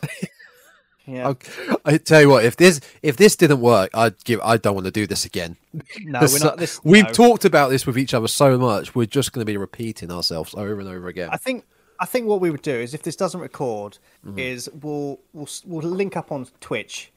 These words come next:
Speaker 1: Mm.
Speaker 2: and we'll say, "Look, this is the top five. We're just gonna talk to you about it."
Speaker 1: <laughs> If
Speaker 2: So
Speaker 1: you wanna
Speaker 2: someone
Speaker 1: see
Speaker 2: can
Speaker 1: it, see it there.
Speaker 2: Yeah, if you wanna see it, just watch the highlights and then you'll get it.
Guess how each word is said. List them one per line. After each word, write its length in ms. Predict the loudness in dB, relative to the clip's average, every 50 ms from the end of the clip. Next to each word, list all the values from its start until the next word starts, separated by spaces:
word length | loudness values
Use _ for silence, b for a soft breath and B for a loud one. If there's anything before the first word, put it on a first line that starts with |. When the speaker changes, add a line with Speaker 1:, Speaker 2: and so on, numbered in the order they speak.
| _ _ -12
Speaker 1:
Mm. 200 | -10 -10 -8 -8
Speaker 2:
and 80 | -8 -8
we'll 80 | -8
say, 160 | -6 -6 -6
"Look, 240 | -6 -6 -8 -10 _ _ _ _ _ _ _ _ _ -16
this 260 | -8 -8 -8 -6 -6
is 100 | -10 -10
the 100 | -10 -10
top 260 | -6 -6 -6 -6 -6
five. 420 | -6 -6 -4 -4 -4 -6 -8 -8
We're 120 | -10 -12 -10
just 160 | -10 -8 -8
gonna 160 | -6 -8 -6
talk 300 | -6 -4 -2 -2 -2 -2
to 120 | -2 0 0
you 60 | 0
about 240 | 0 0 -4 -4 -4
it." 180 | -6 -12 _ b b b
Speaker 1:
<laughs> 120 | b -8
If 60 | -2
Speaker 2:
So 60 | 2
Speaker 1:
you 60 | 6 6
wanna 180 | 8 8 8
Speaker 2:
someone 100 | 6 6
Speaker 1:
see 160 | 6 6 8
Speaker 2:
can 80 | 6 6
Speaker 1:
it, 140 | 4 _ _ _ _ _ _ -10
see 260 | -6 -2 0 2 2
it 100 | 0 0
there. 200 | -4 -10 -12 -12 _ _ _ _ _ _ _ _ _ -12
Speaker 2:
Yeah, 200 | -10 -8 -8 -8
if 80 | -8 -8
you 40 | -10
wanna 140 | -10 -10 -10
see 160 | -4 -4 -4
it, 100 | -4 -4
just 140 | -6 -10 -6
watch 240 | -6 -6 -6 -6 -8
the 80 | -6
highlights 540 | -4 -2 -4 -2 -4 -4 -6 -8 -10 -12 -14
and 120 | -12 -12
then 120 | -10 -8 -8
you'll 100 | -10 -8
get 160 | -8 -8 -8
it. 140 | -8 -10